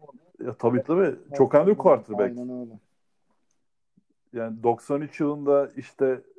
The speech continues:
Speaker 1: e, zaten bir sene önce eş-, N C A A şampiyon oluyorlar.
Speaker 2: Hı hı.
Speaker 1: İki sene üst üste kolejde en iyi atlet seçiliyor, en iyi oyuncu seçiliyor. Heisman Trophy'yi alıyor dediğim gibi.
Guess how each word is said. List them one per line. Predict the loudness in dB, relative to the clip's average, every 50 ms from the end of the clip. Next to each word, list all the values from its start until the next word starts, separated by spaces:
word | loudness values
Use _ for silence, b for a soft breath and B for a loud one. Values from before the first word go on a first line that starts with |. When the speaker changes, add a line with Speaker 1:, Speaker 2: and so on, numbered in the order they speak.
| -10 -6
Speaker 1:
e, | -4 -4 -2 -4 -4 -4 -2 -2 -2 -2 -4 -6 -8 -12 _ _ _ -14
zaten | -4 0 2 2 2 2 0 -2 -2 -4 -10
bir | -16 -12 -10 -10 -8
sene | 0 2 4 4 4
önce | 2 0 0 0 2 2 2 2 -2 -8 _ _ _ _ _ _ _ _ _ _ _ _ _ _ _
eş-, | 4 4 4 4 0 -6 0 2
N | 4 4 4
C | 2 2 4 4 6
A | 6 6 4
A | 2 -2 -10 _ _ _ _ -20
şampiyon | -2 4 4 4 4 4 0 -2 -2
oluyorlar. | 0 0 2 4 4 4 4 2 0 -4 _ _ _ _
Speaker 2:
Hı | -20
hı. | -20 -20 -20 -20 -20 -20 _ _ _ _ _ _ _ _ _ _
Speaker 1:
İki | -12 -12 -12 -2
sene | 2 4 4 6 4
üst | 2 0 -2 -10
üste | -16 -4 0 2 2 4
kolejde | 6 4 6 6 4 4 4 2 2 2 2 2 0 0
en | 0 2 2
iyi | 2 4 4 6 4 4 2 2 4
atlet | 4 4 4 2 0 -2 -2
seçiliyor, | -2 -4 -6 -6 -6 -6 -4 -2 0 0
en | 0 -2 -2
iyi | -2
oyuncu | -2 -2 -2 -4
seçiliyor. | -4 -6 -6 -2 2 4 6 6 6
Heisman | 6 4 2 -2 -4 -4 -6 -8 -12 _ _ _ -2
Trophy'yi | 2 2 2 4 4 4 4
alıyor | 6 4 4 2
dediğim | 0 0 -2 -4 -6
gibi. | -4 -4 -4 -6